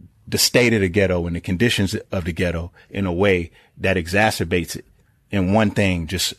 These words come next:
affects the other thing. You know what I mean? So we gotta start understanding the power that we have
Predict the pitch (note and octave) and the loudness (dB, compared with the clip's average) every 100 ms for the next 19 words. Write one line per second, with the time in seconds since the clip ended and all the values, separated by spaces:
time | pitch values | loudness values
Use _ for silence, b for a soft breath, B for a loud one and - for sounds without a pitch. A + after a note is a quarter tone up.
0 | - - A2 - - D2 G2 F2 - A#1 | -12 -4 -2 -2 -4 -2 0 -2 -8 -14
1 | - _ _ F2+ F#2+ F#2+ G2+ G#2 - F#2+ | -18 _ _ 0 2 2 2 0 -2 -2
2 | A2 G#2+ - A#2 - A2+ G2 - A2+ G2+ | 0 0 0 -2 0 -2 -4 -2 -2 -2
3 | E2+ - A#2 A2+ G2 F2 E2+ F#2+ A#2+ G2+ | -4 -2 0 0 0 -4 -4 0 0 0
4 | F2+ | -4